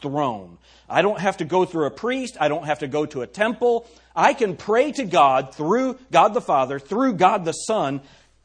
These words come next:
anytime and all the time. And as a matter of fact, the Bible does say, "Pray without ceasing." So I can do that any place and every place. Isn't that wonderful? You don't have to come to church to worship God.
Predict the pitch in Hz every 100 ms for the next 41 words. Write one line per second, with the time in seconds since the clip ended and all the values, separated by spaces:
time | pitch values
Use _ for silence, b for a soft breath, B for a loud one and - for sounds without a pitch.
0 | - 285 339 254 - 139 120 127 151 202
1 | 208 208 226 277 226 151 147 135 123 143
2 | 143 139 147 147 135 143 - 117 127 117
3 | 131 127 131 131 113 107 107 104 - 170
4 | 151 107 - b b b - 165 226 247
5 | 202 240 196 180 - 262 302 214 240 247
6 | 226 208 180 143 131 110 202 233 226 190
7 | 202 214 226 247 - _ _ _ _ -
8 | 165 226 262 262 240 254 214 - 285 220
9 | 208 - 175 160 151 147 135 98